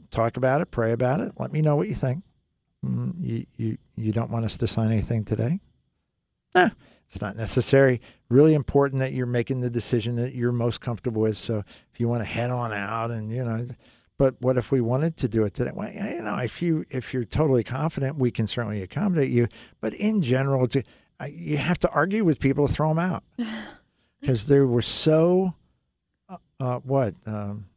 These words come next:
Speaker 1: surprised
Speaker 2: Yeah.
Speaker 1: to find that there's not only not pressure, but it's almost inverse pressure.
Speaker 2: Yeah.
Speaker 1: W-,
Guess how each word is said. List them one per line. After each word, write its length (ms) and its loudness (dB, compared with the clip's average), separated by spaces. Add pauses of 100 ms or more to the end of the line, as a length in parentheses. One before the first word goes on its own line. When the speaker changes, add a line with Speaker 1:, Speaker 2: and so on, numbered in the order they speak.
(460)
Speaker 1:
surprised 880 -2
Speaker 2:
Yeah. 220 -2 (220)
Speaker 1:
to 80 0
find 340 0
that 140 0
there's 220 0
not 240 0
only 220 2
not 380 -2
pressure, 640 0 (320)
but 120 2
it's 160 2
almost 340 4
inverse 460 4
pressure. 480 -2 (120)
Speaker 2:
Yeah. 200 -6 (440)
Speaker 1:
W-, 200 -4